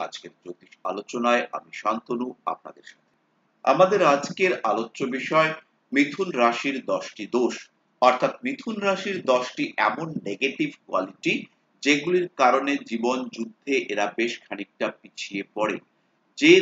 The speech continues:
দশটি negative কোয়ালিটির কারণে এরা সবসময় ভাগ্যের পূর্ণ support পায় না। কোনো কোনো সময় এরা এগিয়ে চলার পথে বহু বাধা পায় এবং জীবনের যে পারিপার্শ্বিক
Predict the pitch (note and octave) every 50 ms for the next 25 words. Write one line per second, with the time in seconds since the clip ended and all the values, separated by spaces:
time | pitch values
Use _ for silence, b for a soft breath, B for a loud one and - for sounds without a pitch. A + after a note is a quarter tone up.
0 | F#3 - - A2+ A2+ A2+ - - - - D3+ D3 C3 A2+ G#2+ G2+ G#2+ A2+ A2 -
1 | C3+ C3 - - _ - G2+ G2+ F#2+ G2 - - G#2 G2 _ _ - - G#2+ A2+
2 | A#2+ B2 B2 C3+ C3+ B2 - G#2 G2 G2 F#2+ - - G#2 G2+ - - - - A#2+
3 | A#2+ C3+ D#3+ F#2+ - - _ _ _ _ _ _ _ _ _ _ _ - - B2
4 | B2+ A#2+ A#2 - C#3+ D3+ D3 - - _ _ - D3+ D#3 D#3+ D#3+ E3 E3+ D#3+ -
5 | - G#2+ G2 - - C3 C3+ C3+ C#3 - _ - G2 F2+ E2+ F2+ F2+ E2+ E2 -
6 | _ _ _ _ _ _ _ _ - D#3 E3 F3 F3+ F3+ F#3 F#3 F#3 F3 - -
7 | F3+ E3+ E3+ F3 F3 E3+ - - A#2+ B2+ C#3 B2+ - - B2 A#2+ A#2 A2+ - D3
8 | D3+ D3+ C#3+ - - A2+ G2+ G#2 A2+ A#2+ A#2 - - G#2+ G#2+ G#2+ - - C3+ C3
9 | A#2+ _ - G#2 G2+ - - C3+ A#2+ _ - F2 E2 - - C3 B2+ - - C3+
10 | C3+ C3+ B2 - - _ - A#2 A#2+ D#3 E3 - - - _ _ _ _ _ _
11 | _ _ _ _ _ _ _ _ _ - B2+ D3 D3 D#3+ D#3+ D#3+ D#3+ E3 D#3+ D3+
12 | C#3+ - D3 D#3+ D#3+ D#3+ - _ - A2 A2 A#2+ A#2 - C3+ C3+ C3 - - -
13 | C#3 B2+